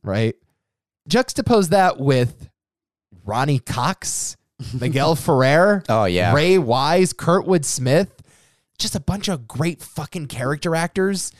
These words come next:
Speaker 1: that had been confined to B movies for the entireties
Speaker 2: Oh,
Speaker 1: of their
Speaker 2: yeah.
Speaker 1: careers
Speaker 2: Yeah.
Speaker 1: that just get a chance to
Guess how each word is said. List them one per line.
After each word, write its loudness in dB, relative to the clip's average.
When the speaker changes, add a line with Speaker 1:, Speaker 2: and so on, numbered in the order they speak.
Speaker 1:
that -2
had -2
been 0
confined -2
to -2
B -2
movies 2
for -2
the 0
entireties 2
Speaker 2:
Oh, 2
Speaker 1:
of 0
their 2
Speaker 2:
yeah. -2
Speaker 1:
careers 0
Speaker 2:
Yeah. 0
Speaker 1:
that 2
just -2
get 2
a 0
chance -2
to -2